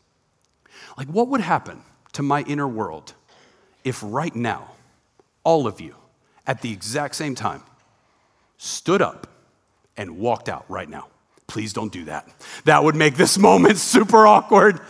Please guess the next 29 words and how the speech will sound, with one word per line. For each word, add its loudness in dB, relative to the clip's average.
You're -8
like, -8
"I've -4
been -2
waiting -2
for -2
this." 0
No! 4
But, -4
like, -2
I, 4
I -2
just -8
envisioned -4
this -8
this -10
week. -14
What 0
if, -4
and -2
what 2
if 2
as -2
you -4
did, -8
the -4
look -4
was -6
just, -12